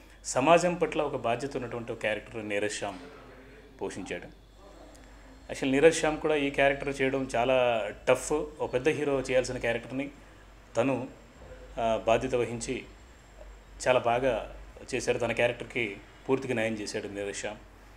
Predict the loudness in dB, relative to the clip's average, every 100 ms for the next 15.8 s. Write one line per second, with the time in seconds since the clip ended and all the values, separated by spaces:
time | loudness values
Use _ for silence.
0 | -20 -8 2 4 4 0 -2 -14 -20 -20
1 | -20 -14 -4 0 0 0 -2 4 4 4
2 | 0 -4 -10 -14 -20 -20 -20 -20 -20 -18
3 | -2 2 2 2 -2 0 -2 -2 -2 -2
4 | -4 -2 -4 -2 -4 -2 -4 -4 -8 -10
5 | -6 0 2 4 4 2 2 0 2 2
6 | 2 2 0 -2 -2 -2 0 -2 -2 -10
7 | -16 -20 -20 -20 -20 -20 -20 -20 -20 -20
8 | -20 -20 -20 -20 -20 -20 -20 -20 -20 -20
9 | -20 -20 -16 -2 4 6 6 2 0 -6
10 | -16 -20 -20 -20 -20 -16 -8 -8 -4 2
11 | 4 8 6 6 2 0 -2 -6 -6 2
12 | 6 6 6 -2 -2 0 0 0 -2 -4
13 | -2 -2 -4 2 2 4 0 -2 -2 -2
14 | 0 0 0 -2 0 0 -2 -4 -2 0
15 | 2 0 -4 -8 -8 -8 -10